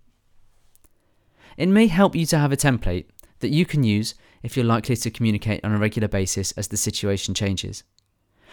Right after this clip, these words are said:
We've found that having a simple template that looks very similar to a standard email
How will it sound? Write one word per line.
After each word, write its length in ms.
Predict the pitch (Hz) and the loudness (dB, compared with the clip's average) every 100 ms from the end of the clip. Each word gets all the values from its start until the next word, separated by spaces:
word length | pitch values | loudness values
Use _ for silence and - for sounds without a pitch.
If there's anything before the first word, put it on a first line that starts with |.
| - - | -6 2
We've 200 | 220 220 | 2 4
found 280 | 110 98 | 2 2
that 100 | 104 | -2
having 260 | 107 117 117 | -4 -4 -2
a 40 | |
simple 380 | 110 156 170 135 | -2 -2 6 6
template 480 | 117 104 95 98 98 | 6 -2 -2 -2 -2
that 100 | - | -2
looks 200 | 117 - | -4 0
very 240 | 139 170 | 4 4
similar 320 | 175 139 120 110 | 4 2 2 0
to 140 | 117 | -2
a 40 | |
standard 420 | 110 123 117 113 - | -2 0 0 -2 -4
email 380 | 98 95 95 | -4 -4 -6